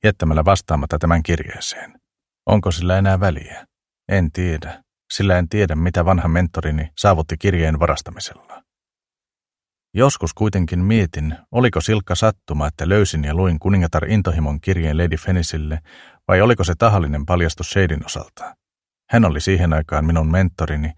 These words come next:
ja opetti minulle salamurhaajan taitoja. Shade palveli kuningastaan häikäilemättömästi salamurhaajana,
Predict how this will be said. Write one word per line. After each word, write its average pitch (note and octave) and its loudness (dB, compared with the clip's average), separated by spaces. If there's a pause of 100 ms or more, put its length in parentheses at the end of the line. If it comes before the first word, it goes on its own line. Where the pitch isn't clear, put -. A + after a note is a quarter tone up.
(260)
ja G#2+ 4
opetti E2 0
minulle D#2 0
salamurhaajan D2+ 0
taitoja. - -8 (520)
Shade G#2 4
palveli E2 0
kuningastaan E2 0
häikäilemättömästi D2+ -2
salamurhaajana, D2+ 0